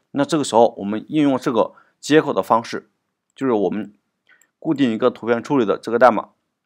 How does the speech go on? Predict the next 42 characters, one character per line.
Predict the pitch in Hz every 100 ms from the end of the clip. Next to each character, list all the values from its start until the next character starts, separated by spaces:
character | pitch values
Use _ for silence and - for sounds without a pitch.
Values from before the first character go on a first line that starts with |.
| _ _
做 | - 120
一 | 110
个 | 98
A |
P | 113
I | 117
接 | 113 120
口， | 110 - -
然 | 92
后 | 117
呢， | 120 107 - _ _ _ _ _
我 | 104
们 | 107 110
再 | - 127 - _ -
规 | 135 135
范 | 143 127 101
一 |
个 | 101 113 - _ _ -
宽 | 135 123
高 | 123
的 | 117 95
比 | -
例 | - 110
的 |
这 | 101
个 | -
参 | - 117 120
数， | 120 - _
然 | - 110
后 | 127 95
以 | 95
及 | -
我 | 104 92
们 | 101
可 | 101 101
以 |
设 | 101 156
置 | 123 127
一 |
些 | 107 110
水 | - 107
印， | - 113